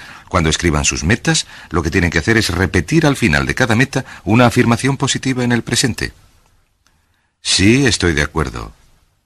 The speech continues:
O "Sí, es verdad".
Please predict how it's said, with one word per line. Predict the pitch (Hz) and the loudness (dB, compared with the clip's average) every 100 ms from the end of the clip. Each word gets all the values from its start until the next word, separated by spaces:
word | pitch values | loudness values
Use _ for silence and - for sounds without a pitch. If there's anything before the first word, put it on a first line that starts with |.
| _ _ _ _ _ _ _ _ _ _ _ _ _ _ _ - | _ _ _ _ _ _ _ _ _ _ _ _ _ _ _ -2
O | 76 | 2
"Sí, | 78 - 160 143 - _ _ _ _ _ _ _ _ _ _ _ _ _ | 4 4 4 0 -10 _ _ _ _ _ _ _ _ _ _ _ _ _
es | - 76 80 | 0 0 2
verdad". | 90 131 - | 2 0 -2